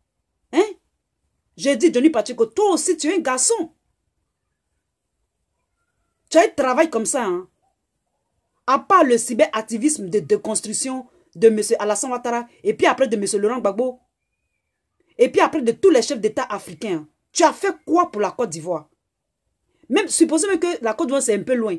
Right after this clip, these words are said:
Tu as fait quoi pour la Finlande ? Depuis que tu es assis en Finlande, tu as fait quoi, Johnny Pacheco ? Hein ? Toi, tu n'as même pas de couilles.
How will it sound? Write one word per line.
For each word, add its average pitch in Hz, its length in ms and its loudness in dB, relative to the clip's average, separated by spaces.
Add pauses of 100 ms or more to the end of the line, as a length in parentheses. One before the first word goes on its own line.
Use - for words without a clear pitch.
(200)
Tu 330 100 2
as 320 80 6
fait 330 160 -2
quoi 339 180 2
pour 220 100 2
la 190 100 2
Finlande ? 202 420 -4 (1120)
Depuis 320 440 6
que 415 120 2
tu - 60 -4
es 240 40 0
assis 226 260 0
en 208 120 -2
Finlande, 208 480 -2
tu - 80 -12
as 180 80 -10
fait 233 140 -10
quoi, 185 160 -8
Johnny 185 180 -10
Pacheco ? 156 460 -12 (2000)
Hein ? 339 320 0 (4000)
Toi, 494 160 2
tu 320 100 2
n'as 254 120 2
même 320 260 2
pas 349 160 2
de 233 140 0
couilles. 494 460 0